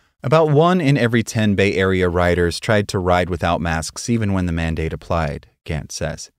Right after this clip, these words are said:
As governments roll back masking policies, ride-hailing drivers are left to set their own rules.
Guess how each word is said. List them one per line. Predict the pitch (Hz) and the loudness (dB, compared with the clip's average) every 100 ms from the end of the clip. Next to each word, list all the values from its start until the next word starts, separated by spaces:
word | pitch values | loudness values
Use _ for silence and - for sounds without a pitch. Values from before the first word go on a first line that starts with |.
| _ _ _ _ _ | _ _ _ _ _
As | 113 107 | -2 0
governments | 131 135 135 110 98 | 2 4 4 4 0
roll | 110 110 104 | 0 2 4
back | 101 92 - | 2 0 -2
masking | 87 90 - 98 | -4 -4 -6 -2
policies, | 101 104 - 110 107 - _ _ | 0 0 0 0 0 -4 _ _
ride-hailing | 110 117 135 135 120 101 | 0 2 2 2 2 2
drivers | 101 104 98 90 | 2 2 2 0
are | 87 | 0
left | 87 87 | 0 -2
to | - | -6
set | 87 87 80 | -4 -4 -2
their | 82 | -2
own | 85 82 | -2 -2
rules. | 107 87 65 - | -2 -2 -6 -14